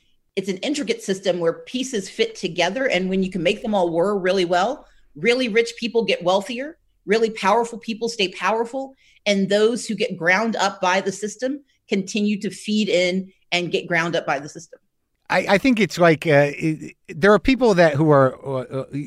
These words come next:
Speaker 2: I don't, it's not a matter of, of, I don't, there's a type of progressive disposition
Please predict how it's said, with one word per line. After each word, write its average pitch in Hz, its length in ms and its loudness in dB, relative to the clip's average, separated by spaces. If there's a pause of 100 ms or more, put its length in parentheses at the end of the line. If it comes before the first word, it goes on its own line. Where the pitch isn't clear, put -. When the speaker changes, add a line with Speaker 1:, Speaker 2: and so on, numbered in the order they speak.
(400)
Speaker 2:
I 175 80 -2
don't, 202 220 -4
it's 170 240 -6
not 233 160 2
a - 20 2
matter 143 320 4
of, 107 200 -2
of, 113 280 -6
I 143 120 -6
don't, 165 120 -10 (140)
there's 160 220 2
a 175 40 0
type 247 300 2
of 208 80 4
progressive 170 600 4
disposition 135 840 0